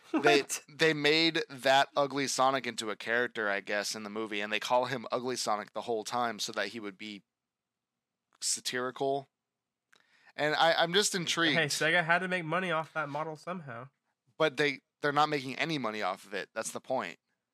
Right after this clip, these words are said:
Speaker 2: Like, whoever
Speaker 1: No, they are, they already made their money off of it. It was a fucking marketing ploy.
Speaker 2: Oh, yeah. No, no, no. I'm not.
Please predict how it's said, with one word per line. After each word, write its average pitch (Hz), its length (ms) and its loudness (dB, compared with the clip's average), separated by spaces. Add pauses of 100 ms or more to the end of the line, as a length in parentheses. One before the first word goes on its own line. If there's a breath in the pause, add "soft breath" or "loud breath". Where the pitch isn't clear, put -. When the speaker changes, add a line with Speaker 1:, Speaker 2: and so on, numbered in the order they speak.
(340)
Speaker 2:
Like, 135 220 0
whoever 147 440 2
Speaker 1:
No, 165 180 6
they 156 140 2
are, 170 200 0
they 170 120 2
already 226 180 4
made 226 160 -2
their 220 80 -4
money 151 200 -4
off 120 160 -6
of 123 120 -10
it. 127 60 -6
It 131 80 -6
was 165 120 -8
a 190 40 -12
fucking 131 260 -12
marketing 120 500 -8
ploy. 127 260 -14
Speaker 2:
Oh, 143 320 8
yeah. 117 300 4
No, 117 160 0
no, 117 100 -2
no. 107 160 2
I'm 104 140 2
not. 113 180 2